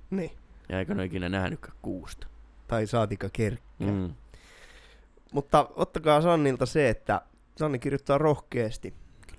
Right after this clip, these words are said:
Speaker 1: päiväkirjamaista tekstiä, tekee sitä, ö, omalla tyylillään, tekee sitä ajoittain helvetin hyvin, loppuajan hyvin ja välillä myös kohtalaisesti.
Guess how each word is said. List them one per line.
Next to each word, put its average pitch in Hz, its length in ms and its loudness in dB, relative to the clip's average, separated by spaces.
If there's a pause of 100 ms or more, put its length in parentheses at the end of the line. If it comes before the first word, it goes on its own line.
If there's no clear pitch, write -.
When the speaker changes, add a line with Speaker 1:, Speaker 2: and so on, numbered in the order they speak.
Speaker 1:
päiväkirjamaista 101 840 -4
tekstiä, - 480 -6
tekee 113 360 -6
sitä, 123 340 -2 (760)
ö, - 40 -8 (520)
omalla 135 300 0
tyylillään, 113 1080 2 (100)
tekee 123 300 -4
sitä - 240 -6
ajoittain 110 600 0
helvetin 107 640 0
hyvin, 98 380 -4 (720)
loppuajan 107 800 0
hyvin 110 420 2
ja 95 240 -2 (440)
välillä 123 260 2
myös 131 500 -2
kohtalaisesti. - 920 -6